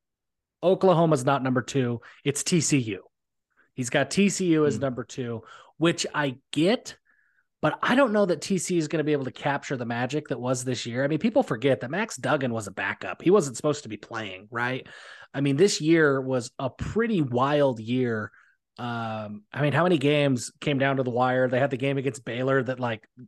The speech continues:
Speaker 2: Yeah.
Speaker 1: literally the wire, right? Like, a last second running clock field goal to win the game. That, that thirteen and two season was really close to being, like, nine and five,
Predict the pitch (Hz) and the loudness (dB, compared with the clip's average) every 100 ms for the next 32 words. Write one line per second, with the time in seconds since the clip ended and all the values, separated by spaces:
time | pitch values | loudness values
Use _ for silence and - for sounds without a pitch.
0 | - 123 120 156 147 123 127 127 120 117 | -6 -2 4 6 4 4 4 4 2 2
1 | 123 135 127 123 135 127 123 113 127 135 | 4 2 2 0 -2 -2 -8 -6 -4 -4
2 | - - 143 135 123 - - 214 123 143 | -4 -2 0 0 -4 -10 -20 -6 0 2
3 | 135 123 156 135 - - 151 135 143 131 | 2 0 2 2 0 2 2 2 2 2
4 | 127 - 127 131 127 113 131 123 113 - | 2 -2 -4 -2 -4 -4 -4 -2 -6 -10
5 | - - _ - 151 196 - 147 220 220 | -20 -20 _ -4 0 0 -2 -2 -2 0
6 | 233 - 208 185 139 185 151 - 156 127 | -2 0 0 0 -2 0 0 0 -2 -2
7 | 117 120 _ _ 127 135 120 185 175 139 | -8 -10 _ _ -2 -2 4 4 4 0
8 | 160 156 - 139 117 131 123 117 113 107 | -2 -4 -4 -8 -4 -4 -2 -4 -6 -8
9 | _ _ 113 123 127 123 113 - 98 92 | _ _ -4 -2 0 0 -4 -4 -4 -4